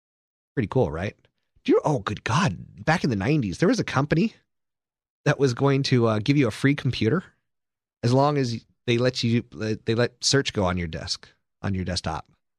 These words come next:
as long as they controlled your desktop and put commercials on it for you. Those are, business models change, don't they? Some of them stick, some of them don't. Now, broadened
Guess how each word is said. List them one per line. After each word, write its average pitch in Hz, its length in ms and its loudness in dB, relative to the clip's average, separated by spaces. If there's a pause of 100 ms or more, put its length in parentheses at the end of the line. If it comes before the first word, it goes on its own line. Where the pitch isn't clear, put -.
(120)
as 117 60 -4
long 131 160 4
as 120 60 2
they 139 100 2
controlled 127 340 2
your 107 80 2
desktop 92 440 -2
and 87 120 -4
put - 180 -4
commercials 104 420 0
on 90 160 -4
it - 100 -12
for - 160 -10
you. 71 160 -12 (1300)
Those 349 160 0
are, 320 60 -6
business 208 400 2
models 104 240 0
change, 95 400 -2
don't 90 180 -8
they? 131 160 0 (140)
Some 156 180 0
of 180 100 2
them 165 140 2
stick, - 320 -2
some 117 140 0
of 104 80 2
them 95 160 0
don't. 87 240 -4 (1000)
Now, 120 240 4
broadened 139 540 2